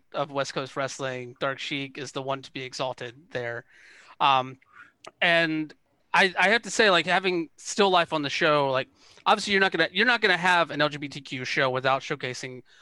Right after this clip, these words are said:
um, some top tier non-binary talent. Obviously you have Joshua in, in the eight person tag. Still Life has to be one of the most high profile, um, and successful non-binary talents on the scene right now. Like, was it important to you to make sure that every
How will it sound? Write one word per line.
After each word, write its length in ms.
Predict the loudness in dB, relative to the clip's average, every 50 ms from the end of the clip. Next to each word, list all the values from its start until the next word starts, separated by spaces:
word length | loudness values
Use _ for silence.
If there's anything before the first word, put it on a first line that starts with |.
| -8 -2 0
um, 200 | 0 0 0 -2
some 180 | -10 -12 -8
top 220 | -2 -2 -2 -2 -2
tier 200 | -4 -4 -2 0
non-binary 560 | 0 0 0 0 -2 -4 -4 -4 -8 -10 -8
talent. 380 | -4 -2 0 0 -2 -2 -6 -10 -18 -20 -20 -20 -20 -20 _ _ -2
Obviously 220 | -2 -2 -2 -2 -2
you 80 | 0
have 300 | 2 2 0 0 -2 -8 _ -8
Joshua 540 | 0 2 2 2 2 0 0 2 2 2 2 0
in, 300 | -2 -6 -6 -8 -10 -10
in 100 | -8 -6
the 80 | -6
eight 140 | -6 -6 -6
person 240 | -8 -8 -8 -10 -8
tag. 380 | -2 0 2 2 2 0 -4 -12 _ _ _ _ _ _ _ _ -20 _
Still 280 | -10 -4 0 2 2 4
Life 360 | 6 4 4 2 0 -4 -10 -10 -8
has 240 | -6 -6 -6 -6
to 60 | -6 -6
be 120 | -6 -4
one 200 | -2 -2 -2 -2
of 100 | -2 -6
the 60 | -8
most 380 | -8 -6 -6 -6 -6 -10 -12 _ -12
high 180 | -6 -4 -4 -4
profile, 760 | -2 -4 -6 -4 -2 -2 0 2 2 0 0 -2 -4 -6 -8 _ _ _ _ _ _ _ 0
um, 380 | 2 4 4 2 0 -4 -10 -10 -8
and 160 | -8 -8 -6
successful 640 | -8 -10 -6 0 0 0 0 0 -4 -4 -4 -4 -4
non-binary 640 | -4 -2 -2 -2 0 0 0 0 0 -2 -6 -6 -6
talents 480 | -4 -4 -4 -4 -4 -8 -12 -16 -16 -18 _ _ _ _ _ _ 0
on 160 | 2 2 2 0
the 80 | -2
scene 380 | -10 -8 -6 -4 -4 -4 -4 -4
right 200 | -4 -6 -6 -4
now. 220 | -2 0 0 0
Like, 140 | 0 -2 -2
was 160 | -2 -2 -2 0
it 80 | -2
important 400 | -4 -4 0 0 0 0 0 -4
to 60 | -6
you 100 | -8 -6
to 80 | -6 -4
make 160 | -4 -6 -6
sure 320 | -6 -6 -4 -2 -2 -2 0
that 260 | 0 0 0 0 -2 -2
every 560 | -2 -2 -2 -2 -4 -6 -6 -6 -8 -12